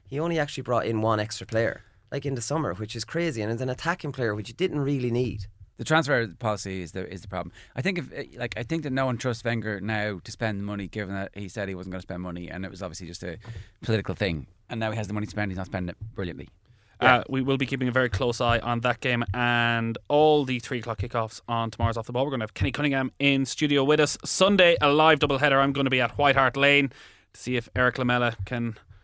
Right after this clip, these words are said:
Speaker 3: repeat his tricks again.
Speaker 1: Before you go anywhere now, I wanna give him a treble.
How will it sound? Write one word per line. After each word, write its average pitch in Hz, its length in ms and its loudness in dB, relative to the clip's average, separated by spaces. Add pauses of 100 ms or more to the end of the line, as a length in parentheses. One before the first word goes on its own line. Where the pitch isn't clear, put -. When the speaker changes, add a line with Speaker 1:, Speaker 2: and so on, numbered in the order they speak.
(320)
Speaker 3:
repeat 139 240 0
his 131 120 0
tricks - 280 -6
again. 135 400 -2 (100)
Speaker 1:
Before 151 200 -6
you 160 60 -6
go 160 120 -2
anywhere 143 300 -2
now, 127 120 -2
I 120 40 -2
wanna 123 180 -4
give 120 160 -8
him 120 40 -4
a 110 60 -4
treble. 110 360 -2